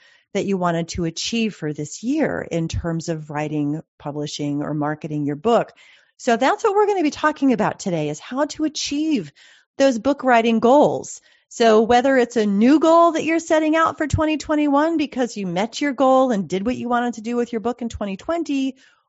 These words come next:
or you decided that twenty twenty was not exactly the year that you were gonna get your book done and reach those goals, and you're gonna kind of reassess and pivot as you move forward into next year, I want you to have a conversation with yourself,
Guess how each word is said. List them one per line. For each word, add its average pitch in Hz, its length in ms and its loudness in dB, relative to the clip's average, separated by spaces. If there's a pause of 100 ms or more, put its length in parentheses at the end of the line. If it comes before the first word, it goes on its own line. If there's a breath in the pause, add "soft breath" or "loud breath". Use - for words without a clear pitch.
or 262 640 2 (280 soft breath)
you 214 180 -6
decided 214 640 -2
that 190 300 -2
twenty 196 340 -10
twenty 190 340 -10
was 175 160 -6
not 214 380 -4
exactly 180 460 -4
the 180 140 -8
year 175 240 -6
that 202 120 -8
you 175 120 -10
were 180 120 -6
gonna 185 180 -4
get 170 220 -6
your 175 140 -6
book 175 280 -8
done 202 400 -2 (300 loud breath)
and 180 180 -8
reach 226 240 -6
those 185 260 -6
goals, 180 360 -2
and 208 100 -4
you're 180 120 -8
gonna 170 220 -6
kind - 280 -16
of 156 140 -12 (320)
reassess 208 960 -4
and 175 140 -8
pivot 202 380 -4
as 185 140 -6
you 190 100 -6
move 185 200 -6
forward 190 340 -4
into 180 340 -10
next 180 400 -10
year, 233 560 -2 (840 soft breath)
I 262 80 0
want 269 320 -2
you 403 80 -2
to 359 120 0
have 254 180 -6
a 269 40 -6
conversation 226 880 -6
with 196 240 -10
yourself, 180 880 -8